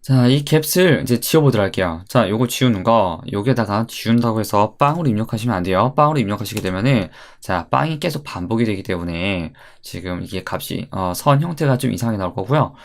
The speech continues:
없을 때는 딜리트 누르셔갖고 없애시고, 옆에 가서 딜리트 눌러서 없애고, 옆에 가서 딜리트 눌러서 제대로 없애주셔야지, 자, 요런 식으로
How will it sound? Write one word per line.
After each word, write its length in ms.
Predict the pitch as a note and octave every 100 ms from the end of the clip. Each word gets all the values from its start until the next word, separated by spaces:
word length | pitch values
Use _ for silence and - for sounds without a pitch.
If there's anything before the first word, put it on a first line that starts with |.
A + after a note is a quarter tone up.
| - -
없을 320 | - G2 C3 A#2
때는 340 | A2 C#3+ F3+ _ _ _
딜리트 420 | - A2 G2 - - _ - - - _ _ -
누르셔갖고 760 | G2 F#2+ F2 E2 G#2+ E2+ D2 - _ - _ - - - _
없애시고, 880 | - F2 - F2 F#2 - D3+ F#3 -
옆에 300 | - - G2
가서 420 | F#2 E2+ C3+ E3+
딜리트 380 | - F#2 F2 - G#2+
눌러서 300 | F#2 - F2+
없애고, 640 | - F#2 G#2 C#3+ F#3+ - - _ -
옆에 200 | - -
가서 220 | F2+ F2
딜리트 360 | - G2 F2+ G2
눌러서 580 | F#2+ E2+ E2 B2+ D#3+ - _ _
제대로 360 | - F#2 - -
없애주셔야지, 1160 | G2 - - A2 G2 F#2 F2 D#2+ D#2+ B2+ G#2+ D#2 - _ _
자, 360 | - F#2+ E2+ E2
요런 360 | E2+ F2+ F2
식으로 480 | E2+ G2 F#2+ D3+ F#3